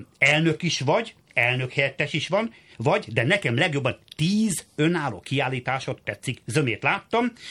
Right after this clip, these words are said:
utazásban Marco Po-, Polo Pékinas lehet hozzád képest, azaz azonosság,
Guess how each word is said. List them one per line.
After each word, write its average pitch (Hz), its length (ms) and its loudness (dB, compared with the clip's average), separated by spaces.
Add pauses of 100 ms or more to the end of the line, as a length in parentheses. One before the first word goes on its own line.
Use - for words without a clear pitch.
(160)
utazásban 143 640 2
Marco 151 340 2
Po-, 131 260 0 (140)
Polo 147 280 2
Pékinas 143 600 0
lehet 120 160 -2
hozzád 117 360 -2
képest, 214 400 -2
azaz 127 220 0
azonosság, 170 540 0